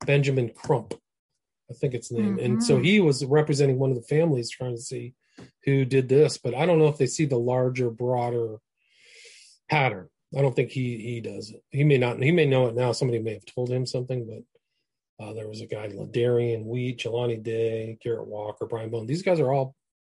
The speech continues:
Speaker 1: black guys. But yeah,
Speaker 2: Mm-hmm.
Speaker 1: so some of these cases, I don't have the exact dates, but, like, Hammoud Fall, La Crosse, Wisconsin, March twenty twenty-two. That's fairly recent.
Speaker 2: Oh my
Speaker 1: Um,
Speaker 2: gosh,
Speaker 1: yeah,
Speaker 2: yeah.
Speaker 1: yeah.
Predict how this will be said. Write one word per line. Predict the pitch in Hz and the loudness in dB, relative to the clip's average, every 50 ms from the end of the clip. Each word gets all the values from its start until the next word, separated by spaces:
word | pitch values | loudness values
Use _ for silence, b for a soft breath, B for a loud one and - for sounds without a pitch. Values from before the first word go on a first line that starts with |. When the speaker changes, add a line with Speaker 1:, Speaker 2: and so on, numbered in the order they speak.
| _ _ _ - | _ _ _ -12
Speaker 1:
black | 127 120 135 127 110 _ _ _ - | -8 -6 -6 -8 -8 _ _ _ -18
guys. | 107 101 101 104 - - _ _ _ b b b b b b b b b b b b b - | -16 -14 -14 -16 -16 -16 _ _ _ b b b b b b b b b b b b b 2
But | 135 131 - - | 4 4 6 6
yeah, | 170 160 - | 6 6 4
Speaker 2:
Mm-hmm. | - 233 | 6 6
Speaker 1:
so | 185 160 | 6 4
some | 147 - 214 208 | 4 4 4 4
of | 202 | 4
these | 202 180 147 | 4 2 2
cases, | - 196 165 156 - | 2 0 0 2 4
I | 160 165 | 4 4
don't | 170 160 | 4 4
have | 165 160 151 147 | 2 2 2 2
the | 139 131 | 4 4
exact | 131 127 123 131 139 135 139 135 - - | 2 2 2 2 2 2 2 0 -2 0
dates, | - 139 135 139 135 135 - | 4 4 4 4 2 0 -6
but, | - 120 110 117 | -8 -8 -8 -6
like, | 120 117 113 110 107 _ _ _ _ - - | -6 -8 -8 -8 -10 _ _ _ _ -6 -2
Hammoud | 135 143 143 139 135 139 | 2 2 2 2 2 0
Fall, | - 139 135 131 131 127 123 | 0 0 2 2 4 2 0
La | 117 | 0
Crosse, | - - 131 127 120 - - | -2 -2 -2 -2 -2 -2 -6
Wisconsin, | 120 - - - 127 123 123 - - 120 113 | -8 -10 -6 -6 -4 -4 -4 -4 -4 -4 -4
March | 113 117 120 117 - - | -4 -4 -6 -6 -8 -12
twenty | - 131 127 127 120 | -8 -6 -6 -6 -6
twenty-two. | - 131 123 113 110 - - 127 127 123 | -6 -6 -8 -8 -8 -8 -8 -6 -6 -6
That's | 127 135 - | -6 -8 -10
fairly | - - 131 131 131 127 120 | -8 -6 -6 -4 -4 -4 -4
recent. | 123 131 131 131 - 131 127 131 - _ _ _ _ _ _ _ _ _ _ _ _ - - - | -6 -8 -8 -8 -8 -10 -10 -12 -14 _ _ _ _ _ _ _ _ _ _ _ _ -14 -6 0
Speaker 2:
Oh | - 302 330 311 | 4 4 4 4
my | 262 214 185 - | 2 0 -2 -2
Speaker 1:
Um, | 107 | 0
Speaker 2:
gosh, | 220 262 277 240 226 - 214 | 2 2 2 2 0 -2 -2
Speaker 1:
yeah, | 220 240 294 - - 254 214 - - - _ _ _ - | 0 2 2 2 2 2 2 0 -2 -4 _ _ _ -8
Speaker 2:
yeah. | 123 143 | -6 -6
Speaker 1:
yeah. | 151 | -6